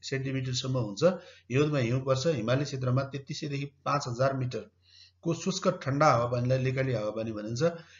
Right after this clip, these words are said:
यो क्षेत्रमा गर्मीमा दसदेखि पन्ध्र डिग्री सेल्सियससम्म तापक्रम पाइन्छ भने जाडामा जिरो डिग्री सेल्सियसभन्दा निकै तल पुग्छ। यहाँ करिब चालिस सेन्टिमिटरसम्म वर्षा हुन्छ।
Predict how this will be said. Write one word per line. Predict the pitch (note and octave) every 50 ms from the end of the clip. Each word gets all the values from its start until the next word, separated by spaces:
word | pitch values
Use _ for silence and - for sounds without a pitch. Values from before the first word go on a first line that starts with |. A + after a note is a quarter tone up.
| _ _
यो | C#3+ D#3
क्षेत्रमा | D#3 E3 D#3 E3 D#3+ D#3 D3+
गर्मीमा | D3 C3 C3 C3+ C3+ C#3+ C#3+ C#3 C3+
दसदेखि | C3 B2 C3 C3+ C3 C3 C3+ B2+ B2+
पन्ध्र | B2+ B2+ C3+ C3+ C3+ C3+ C3+
डिग्री | C3+ C#3 C#3+ D3 D3+ D3+ C#3
सेल्सियससम्म | - C3+ B2+ B2+ C3+ C3 B2+ - C3+ B2 A#2+ A#2+
तापक्रम | - B2+ A#2+ A#2+ - B2 B2 A#2+
पाइन्छ | A2+ - - _ _ - - - D3 C#3+ D3
भने | C#3+ C3 C3 C#3+ D3 D3 D3 - - - _ _
जाडामा | C3 C3+ C#3 C3 C3 B2+
जिरो | B2 B2 C3+ C3+
डिग्री | C3+ C3 C3 C3 B2+
सेल्सियसभन्दा | B2 - B2+ A#2 - - A2+ - - G#2+ G#2 A2 B2
निकै | C3 D3 D3+ - D#3
तल | B2+ - A2+
पुग्छ। | G#2+ G#2+ G#2 - - - - - - _ _ _ _ _ _ _ - _ -
यहाँ | C#3 C#3+
करिब | C#3+ D#3+ D#3+ E3 E3
चालिस | - D#3+ D3 D#3 F3+ F3 -
सेन्टिमिटरसम्म | - D#3+ D#3+ D3+ D3 D#3 D3+ D3 D3 D3 C#3 B2+ C3 C3+ C3+
वर्षा | C3 B2 B2 A#2+ - B2
हुन्छ। | A2 A2 A2 A2+